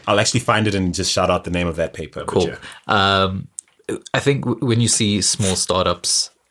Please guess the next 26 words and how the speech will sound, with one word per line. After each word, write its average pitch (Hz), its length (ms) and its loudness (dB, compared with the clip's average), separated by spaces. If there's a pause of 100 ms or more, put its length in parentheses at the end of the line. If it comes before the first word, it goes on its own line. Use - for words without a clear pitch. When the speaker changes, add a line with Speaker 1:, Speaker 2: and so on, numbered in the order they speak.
(380)
Speaker 2:
applying 95 500 0
to - 120 -2
these 87 160 0
programs 85 800 0
and 87 360 -2
the, 82 300 0
the - 120 -2
terms 104 520 2
in - 180 -6
which - 460 -4
they 92 120 2
get 85 240 -2
investment, 85 640 -4
or 95 260 4
if, - 160 -12 (100)
if - 200 -2
they 101 100 4
get 85 180 0
it 85 120 0
at - 120 -6
all, 87 200 2
wait, 87 180 -4 (260)
it's - 120 -12
usually 120 320 2
just 92 200 0
support. - 360 -4